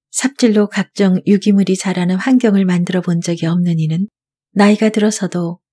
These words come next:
삽드는 법조차 모른다. 삽질의 부재는 경험의 부재이며 경험의 부재는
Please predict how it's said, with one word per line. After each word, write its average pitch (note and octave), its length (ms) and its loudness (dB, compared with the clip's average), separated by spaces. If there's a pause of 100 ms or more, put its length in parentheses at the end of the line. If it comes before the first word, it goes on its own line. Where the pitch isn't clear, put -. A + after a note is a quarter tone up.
(160)
삽드는 B3+ 580 2
법조차 D#3+ 580 -4
모른다. F3+ 540 -2 (2000)
삽질의 B3 560 2
부재는 F#3 640 -2 (120)
경험의 F#3+ 540 2
부재이며 D#3+ 680 0 (580)
경험의 F#3+ 440 4
부재는 F3 480 -2